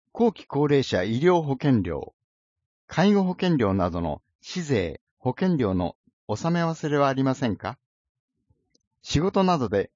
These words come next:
平日の相談が困難な方は、ぜひこの機会をご利用ください。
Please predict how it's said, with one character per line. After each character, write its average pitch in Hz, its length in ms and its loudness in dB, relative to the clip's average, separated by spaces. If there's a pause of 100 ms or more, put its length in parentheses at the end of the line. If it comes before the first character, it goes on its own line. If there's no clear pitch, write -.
(140)
平 165 180 2
日 175 280 -4
の 165 120 0
相 156 240 -2
談 143 180 0
が 139 140 0
困 165 240 -2
難 110 160 0
な 87 80 -2
方 87 260 -4
は、 80 160 -2 (460)
ぜ 165 160 -2
ひ - 240 -10
こ 127 160 -2
の 151 100 2
機 - 140 -14
会 127 240 0
を 87 100 -2
ご 101 160 -6
利 110 80 -2
用 123 140 0
く - 100 -12
だ 95 140 -4
さ 80 160 -6
い。 71 80 -14